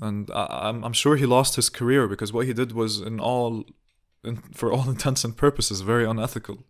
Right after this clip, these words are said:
You know, first off, these, these kids, these babies, didn't decide whether or not they, they get, they get this treatment, you know, and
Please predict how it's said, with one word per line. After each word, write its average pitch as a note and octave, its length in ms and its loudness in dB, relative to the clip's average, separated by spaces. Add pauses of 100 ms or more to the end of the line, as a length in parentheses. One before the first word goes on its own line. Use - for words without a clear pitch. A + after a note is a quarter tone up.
(100)
You G#2+ 100 -10
know, G#2+ 260 -8 (400)
first C#3 300 6
off, C3+ 180 6
these, - 320 0
these A2+ 240 -2
kids, C#3 440 -2
these G#2 260 -8
babies, A#2 420 -2
didn't B2+ 240 -4
decide A#2 520 2 (640)
whether A2+ 300 2
or A2 40 0
not A2 260 0
they, G2 260 -2
they G2+ 240 -8
get, G#2 200 -2 (1160)
they A#2 120 -4
get C3+ 200 2
this B2 160 0
treatment, G2+ 500 -6
you G#2+ 100 -10
know, A2 280 -10 (800)
and A2 540 0